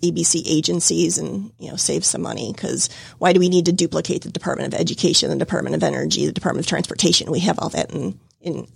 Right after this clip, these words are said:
every state has that. So why do we need to duplicate it? So I think the biggest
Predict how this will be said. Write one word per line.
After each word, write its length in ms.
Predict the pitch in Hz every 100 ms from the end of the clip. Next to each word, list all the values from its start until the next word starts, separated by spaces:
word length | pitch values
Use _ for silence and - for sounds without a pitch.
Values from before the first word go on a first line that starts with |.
| 180 208
every 200 | 185 175
state 300 | - 208 143
has 280 | 165 - -
that. 260 | - -
So 140 | - 165
why 100 | 170
do 60 |
we 80 | 165
need 140 | 160
to 60 | -
duplicate 500 | 156 - - - -
it? 180 | 65 - - _ - - - _
So 480 | - - 180 175 156 _ _ _ _ _ _ _ -
I 280 | - 202 233
think 320 | 226 208 185
the 80 | 175
biggest 560 | 196 185 175 - -